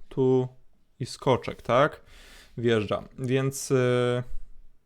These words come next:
więc może nie do końca.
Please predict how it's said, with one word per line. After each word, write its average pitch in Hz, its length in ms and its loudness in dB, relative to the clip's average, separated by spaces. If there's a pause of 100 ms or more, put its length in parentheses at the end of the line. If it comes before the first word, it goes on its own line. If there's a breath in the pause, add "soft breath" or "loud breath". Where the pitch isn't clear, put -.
(920 soft breath)
więc 120 360 -8
może 127 320 -2
nie 123 120 -4
do 120 120 -2
końca. 123 800 0